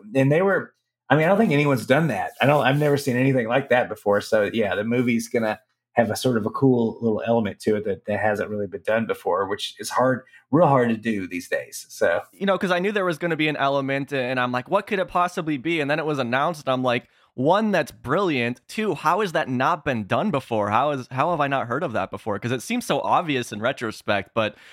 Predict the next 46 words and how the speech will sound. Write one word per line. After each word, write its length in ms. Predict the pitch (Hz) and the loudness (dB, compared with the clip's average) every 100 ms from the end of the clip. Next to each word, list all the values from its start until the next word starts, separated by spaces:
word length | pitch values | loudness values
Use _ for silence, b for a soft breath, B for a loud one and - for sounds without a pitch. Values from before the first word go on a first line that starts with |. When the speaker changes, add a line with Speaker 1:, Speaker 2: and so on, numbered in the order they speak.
| B | B
Speaker 2:
I 80 | 110 | -2
don't 120 | 160 165 | 0 -2
think 140 | 135 | -2
anybody's 400 | 135 131 123 101 | 0 0 -2 -2
done 180 | 110 165 | -4 -4
that. 240 | 87 78 - - | -6 -10 -4 2
Speaker 1:
Yeah, 240 | 151 127 | 4 4
it's 180 | - - | -2 -2
such 160 | 170 | 0
an 80 | 147 113 | 0 2
easy, 440 | 143 160 160 139 - | 2 2 2 0 0
it's 240 | 123 - | -2 2
a, 220 | 160 151 - | 2 2 2
I, 160 | 123 - | 2 2
you 100 | 143 | 2
know, 220 | 117 98 92 | 2 0 0
God, 200 | 107 - - | 0 0 0
it, 240 | 117 110 | 0 0
the 80 | 110 | 2
best 280 | 135 139 135 | 2 4 2
ideas 340 | 120 117 113 | 2 0 -2
are 40 | 104 | -2
the 100 | 107 | 0
easiest 420 | 117 110 101 101 | 0 -2 -4 -2
ideas, 360 | 92 85 90 | -2 -2 -6
but, 200 | - 95 117 | -4 -4 -2
like, 200 | 110 - | -4 -4
it's, 240 | 113 113 | -6 -4
it's, 380 | 123 117 123 - | -4 -4 -4 -4
it's 260 | 139 117 - | -4 -4 -2
so 140 | 160 | -2
simple. 500 | - 151 151 95 - b b b _ - | 0 -2 0 -2 -4 b b b _ -6
It's, 240 | 110 - | -6 -2
you 160 | 123 139 | 2 4
know, 140 | 104 | 4
it's 100 | 117 | 0
just 160 | 139 131 | -2 -2
an 80 | - | 2
automated 640 | 113 127 120 120 117 117 | 2 4 2 2 0 -2
thing 240 | 135 127 110 | 0 0 -2
that 140 | 101 | -4
you 280 | 104 101 92 | -4 -4 -6
set 260 | - 120 101 | -2 0 0
in 160 | 113 | 0
motion. 520 | 107 110 - 107 101 123 | 0 0 -2 -6 -6 -2
Speaker 2:
Right, 460 | 110 98 90 - | 0 0 -4 -14